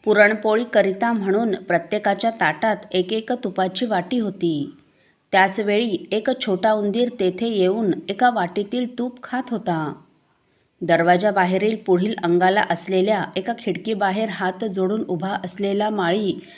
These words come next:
हे सर्व पाहत होता व आपल्याशीच म्हणाला, "कैसे राम घी पी रहे हे."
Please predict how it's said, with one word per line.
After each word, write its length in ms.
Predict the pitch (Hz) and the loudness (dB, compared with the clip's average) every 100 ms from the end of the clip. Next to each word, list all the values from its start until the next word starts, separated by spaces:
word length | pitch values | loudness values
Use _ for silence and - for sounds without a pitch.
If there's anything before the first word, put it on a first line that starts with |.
| - - | -20 -2
हे 100 | 285 | -2
सर्व 380 | 285 240 214 254 | 2 2 2 -2
पाहत 320 | 254 196 233 269 | -4 -4 -2 -2
होता 440 | 208 190 233 170 - - | -4 -2 -2 -2 -8 -4
व 100 | 240 - | -4 -2
आपल्याशीच 640 | 175 185 196 202 254 254 | -2 0 0 -2 -4 -2
म्हणाला, 540 | 247 202 180 175 175 196 - _ _ _ _ _ _ _ - | 0 2 2 2 0 -4 -14 _ _ _ _ _ _ _ 4
"कैसे 380 | 220 220 277 | 4 4 2
राम 360 | 262 226 240 240 | 4 2 2 -2
घी 220 | 180 220 | -2 -4
पी 300 | 254 - 254 | -2 -2 0
रहे 280 | 247 202 190 | 2 0 0
हे." 460 | 175 180 160 139 | 0 0 0 -2